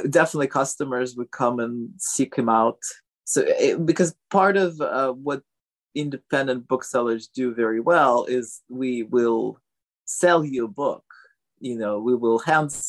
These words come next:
we will call it hand selling, putting a book in your hand and telling you why you should read it. <laughs> Or, uh, you know, we, we are good at finding books, um, that you, we hope you like. The, you know, success rate, I think, is quite <laughs> high.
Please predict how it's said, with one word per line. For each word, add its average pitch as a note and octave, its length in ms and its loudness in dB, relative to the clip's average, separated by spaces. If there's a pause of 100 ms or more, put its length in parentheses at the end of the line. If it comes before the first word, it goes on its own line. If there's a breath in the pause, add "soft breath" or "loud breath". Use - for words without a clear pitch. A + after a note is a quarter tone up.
we B2+ 60 -6
will B2+ 160 -4
call C#3 200 0
it B2 80 -2
hand D3+ 260 -2
selling, F3 480 -10 (320)
putting F3+ 200 6
a E3+ 40 2
book D#3+ 240 -2
in D3 80 -8
your C#3+ 120 -6
hand E3+ 340 0
and C#3 120 -6
telling C#3+ 300 -2
you C3+ 100 0
why B2+ 120 2
you B2+ 120 0
should A#2 200 -14 (280)
read D3 200 -2
it. A3 1300 0
<laughs> - 80 -18 (280 loud breath)
Or, E3 320 0
uh, D#3 180 -2
you F#3+ 120 -6
know, D#3 100 -6
we, D#3+ 180 -10
we F#3+ 160 -2
are F#3 60 -4
good G3 260 -8
at F#3+ 140 -6 (120)
finding E3 720 -4
books, - 680 -4
um, A#2+ 500 -6
that B2+ 200 0
you, C3 160 -4
we C#3 100 -2
hope E3+ 380 2
you D3 120 2
like. A#2 320 -2 (520)
The, A#2+ 180 0
you C#3+ 80 -4
know, A2 120 0
success - 500 2
rate, C#3 180 4
I A#2+ 80 4
think, B2 240 -6
is A#2 140 -8
quite A2 240 -2 (100)
<laughs> - 140 -6
high. A#2 400 2